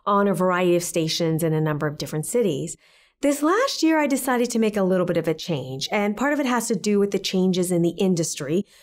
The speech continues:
because we all have to adjust. Television viewership has changed, but viewership online and different other websites and on the radio, that's growing. So I decided to reduce my television work a little bit and to do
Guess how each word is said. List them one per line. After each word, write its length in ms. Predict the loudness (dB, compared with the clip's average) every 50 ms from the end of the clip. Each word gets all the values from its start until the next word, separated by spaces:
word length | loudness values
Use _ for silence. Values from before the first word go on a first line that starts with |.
| _ _ _
because 240 | -2 0 2 2
we 140 | 2 2 2
all 140 | 2 2 0
have 200 | 0 -2 -4 -4
to 120 | -2 0 0
adjust. 640 | 0 0 0 -2 -2 -2 -2 -4 -8 -10 -10 -12 -16 _ _ _ _ _ _ _ -4
Television 480 | -2 0 2 2 2 2 2 2 2 4
viewership 460 | 4 4 2 2 2 0 -2 0 0
has 180 | -2 -2 -2
changed, 640 | -4 -4 0 2 2 2 2 2 0 0 -2 -4 -2
but 160 | -2 -2 -2
viewership 600 | -2 -2 0 2 2 4 2 2 0 0 -2 -2 -4 -6 -4
online 1000 | 0 0 2 2 2 2 2 2 2 2 2 2 2 2 2 2 2 2 0 0
and 320 | -2 -2 -2 -2 -2 -2 -2
different 400 | -2 -2 -2 0 -2 -2 -2 -2
other 220 | -4 -2 0 0
websites 880 | 0 0 0 0 0 -2 -4 -6 -4 -2 0 0 2 2 0 0 -2 -6 _ _ _ -4
and 100 | -2 0
on 100 | 2 2
the 80 | 2 2
radio, 420 | 2 2 2 2 2 2 0 0
that's 300 | 0 -2 -2 -2 -4 -8
growing. 680 | -6 -4 -2 0 0 0 0 0 -2 -4 -6 -8 -10 -14 _ _ _ _ _ _
So 260 | -4 0 0 0 2
I 220 | 2 2 2 2
decided 720 | 2 0 0 -2 -2 -2 -2 -2 0 0 0 0 -2 -2 -4
to 280 | -2 0 2 2 2 2
reduce 680 | 2 0 0 0 0 0 0 0 0 -2 -6 -8 -4
my 140 | -4 -4 -2
television 560 | -2 -2 0 2 2 2 2 2 0 0 0
work 400 | 0 0 0 0 -2 -4 -8 -16 -20 _ _ _ _ -2 0
a 60 | 2
little 260 | 4 4 4 2 2
bit 240 | 2 2 0 0 0 0
and 160 | -2 -2 -2
to 80 | -4
do 420 | -6 -4 -2 0 2 2 2 0